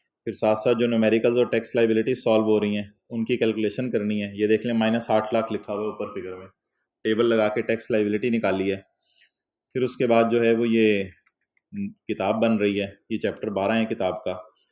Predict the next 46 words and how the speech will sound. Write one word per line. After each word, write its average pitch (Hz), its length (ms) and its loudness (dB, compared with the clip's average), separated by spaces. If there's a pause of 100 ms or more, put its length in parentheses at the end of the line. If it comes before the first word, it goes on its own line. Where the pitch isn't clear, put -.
(300)
तो 120 60 -4
इसमें 120 260 -2
आईकैप 113 360 2
की 127 80 -4
changes 113 380 0
लाने 107 240 0
की 120 100 -4
वजह 113 200 0
से 123 120 -4
ये 117 140 2
सारे 113 380 2
table 110 360 2
और 110 80 4
सारे 110 300 4
rates 107 320 2
change 104 180 -2
हो 101 100 2
गए 95 100 0
थे। - 340 -14 (300)
तो 113 140 -4
ये 113 80 2
taxable 117 420 -2
income 117 280 -2
change 113 280 -2
की 113 120 -4
है, 107 120 2
tax 110 300 -6
liabilities 107 460 -2
change 107 240 -4
की 104 160 -10
हैं, 101 100 -6
ये 107 120 -2
सारी 107 260 -2
figures 110 340 -2
की 101 200 -6
हैं। 101 200 -6 (560)
अभी 107 160 0
इनको 113 220 0
print 113 320 -2
out 117 100 2
निकाल 107 300 0
के 107 120 -4
दोबारा 104 300 0
recheck 101 380 -4
करना 92 220 -6
है। 95 160 -14